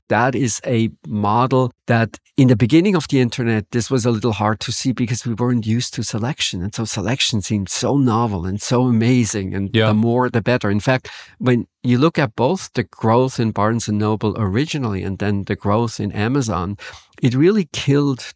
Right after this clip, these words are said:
Speaker 1: the smallest bookstores first because they just could not compete on selection. And then eventually Amazon almost swallowed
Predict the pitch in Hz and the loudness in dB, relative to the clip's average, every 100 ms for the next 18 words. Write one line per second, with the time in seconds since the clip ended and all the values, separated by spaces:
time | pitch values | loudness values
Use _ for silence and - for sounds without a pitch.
0 | - 117 - - - 110 131 127 - - | -2 -2 -2 -6 -2 0 0 -2 -4 -6
1 | 110 - 107 104 - 151 92 - 104 104 | -8 -6 -4 -4 -6 -6 -6 -4 -4 -4
2 | - 98 - - - - 95 98 107 - | -6 -6 -6 -6 -8 -6 -2 -2 -2 -8
3 | - 110 - 110 104 - 98 - 104 120 | -10 -8 -6 -6 -6 -6 -6 -4 -6 -6
4 | - - - - - - - - - 110 | -6 -8 -8 -12 -18 -18 -20 -8 0 2
5 | 120 123 117 123 127 - 117 107 - _ | 4 4 4 2 2 0 0 -2 -6 _
6 | 101 104 98 95 101 101 - 113 113 98 | -4 0 -2 -2 -2 -2 2 4 4 2
7 | - - 101 98 95 | 0 -2 0 0 -2